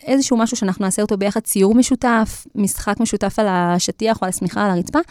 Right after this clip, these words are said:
אבל מה שחשוב זה להגדיר את זה. זה טקס קבוע שאנחנו עושים אותו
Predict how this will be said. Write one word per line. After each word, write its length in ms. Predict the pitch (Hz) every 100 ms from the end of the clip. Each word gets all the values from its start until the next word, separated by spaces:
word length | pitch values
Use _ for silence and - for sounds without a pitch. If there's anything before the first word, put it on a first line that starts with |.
| - - - - 190
אבל 220 | 180 202
מה 80 | 226
שחשוב 360 | 247 202 240
זה 100 | 214
להגדיר 380 | 180 180 196 202
את 60 | 185
זה. 80 | 175 -
זה 120 | 185
טקס 280 | 226 226 220
קבוע 420 | - 180 202 269
שאנחנו 300 | - 196 -
עושים 240 | 180 220
אותו 200 | 233 277